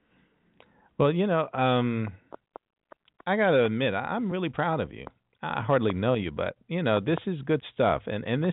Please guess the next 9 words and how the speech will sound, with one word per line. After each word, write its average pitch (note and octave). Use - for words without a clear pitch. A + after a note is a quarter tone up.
is G2
great. F2+
I, G#2+
I C3+
love E3+
to A2+
hear C3
stories G2+
about E2